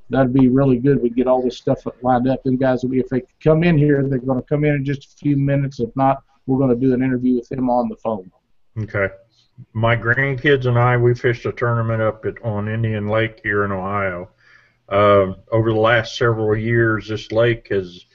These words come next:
Speaker 2: it's always been channel cats, but, uh, in the last three years, it's been he-, big flatheads, uh,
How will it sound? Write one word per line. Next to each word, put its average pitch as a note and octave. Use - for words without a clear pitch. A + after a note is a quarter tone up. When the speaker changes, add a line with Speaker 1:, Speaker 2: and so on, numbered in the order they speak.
Speaker 2:
it's G#2
always D3
been B2
channel B2
cats, G2
but, G#2
uh, G2
in G#2
the G#2+
last G#2
three C3
years, A#2
it's A#2+
been G2+
he-, -
big A#2+
flatheads, G#2+
uh, F#2